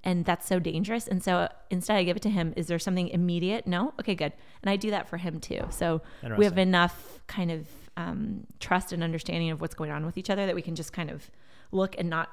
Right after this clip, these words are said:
Speaker 1: stress ourselves out if we need to. But we try not e-, to even have to do that.
Speaker 2: That's cool. And so then your, it sounds like your son is two years old?
Speaker 1: He's two, yeah.
Speaker 2: And so no technology yet. <laughs>
Speaker 1: Well
Speaker 2: Or, like, is it, you, like, set an iPad up and babysitter iPad comes
Speaker 1: So,
Speaker 2: out?
Speaker 1: <laughs> yeah.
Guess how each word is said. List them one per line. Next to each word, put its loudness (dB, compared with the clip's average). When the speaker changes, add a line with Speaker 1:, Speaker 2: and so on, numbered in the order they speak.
Speaker 1:
stress -8
ourselves -8
out -6
if -14
we 0
need -2
to. -6
But 6
we 6
try 2
not 2
e-, -2
to -6
even -4
have -8
to -10
do -6
that. -16
Speaker 2:
That's 0
cool. -4
And 2
so 6
then 2
your, 2
it -4
sounds -2
like -4
your -2
son 0
is 0
two -4
years 0
old? -6
Speaker 1:
He's -16
two, -8
yeah. -10
Speaker 2:
And 0
so 0
no -2
technology -4
yet. -12
<laughs> -4
Speaker 1:
Well 0
Speaker 2:
Or, 12
like, 8
is 8
it, 0
you, 10
like, 6
set 4
an 4
iPad 2
up -2
and 0
babysitter -2
iPad -6
comes -4
Speaker 1:
So, 8
Speaker 2:
out? -4
Speaker 1:
<laughs> -20
yeah. 8